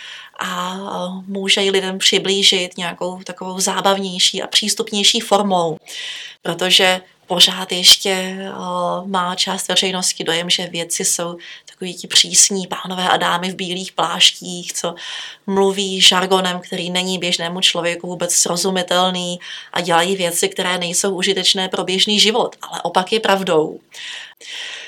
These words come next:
No a, eh, právě už před dvěma lety, eh, mě napadlo v rámci své popularizační práce pro Evropský astrobiologický institut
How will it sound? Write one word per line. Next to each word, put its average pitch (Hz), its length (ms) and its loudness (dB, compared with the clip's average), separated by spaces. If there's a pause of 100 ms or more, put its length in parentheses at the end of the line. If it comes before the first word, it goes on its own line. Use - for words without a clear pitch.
(160)
No 190 160 0
a, 185 240 0 (160)
eh, 180 460 -8 (420)
právě 185 420 -6
už - 240 0
před - 380 -2
dvěma 180 480 0
lety, 175 500 2 (480)
eh, 180 340 -4
mě 190 180 -4
napadlo 180 460 -2
v 185 40 -2
rámci 175 640 0
své 175 320 -4
popularizační 180 800 0
práce 175 440 -4
pro 190 180 -2
Evropský 185 540 -2
astrobiologický 185 880 -2
institut 185 600 -6